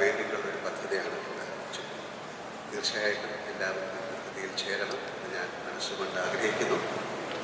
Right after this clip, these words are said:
ഇതൊരു വലിയ പ്രസ്ഥാനമാണ്. ഈ പ്രസ്ഥാനത്തിന് ഇനി നല്ല ഏറ്റവും മനോഹരമായ വാക്കുകളാണ് സമത്വം, സംഘബോധം, സമത്വം. ഇത് വലിയ കാര്യമാണ്. എല്ലാ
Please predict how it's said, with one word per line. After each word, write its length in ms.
ഇതൊരു 240
വലിയ 240
പ്രസ്ഥാനമാണ്. 680
ഈ 100
പ്രസ്ഥാനത്തിന് 600
ഇനി 160
നല്ല 160
ഏറ്റവും 260
മനോഹരമായ 540
വാക്കുകളാണ് 500
സമത്വം, 440
സംഘബോധം, 760
സമത്വം. 400
ഇത് 160
വലിയ 260
കാര്യമാണ്. 440
എല്ലാ 200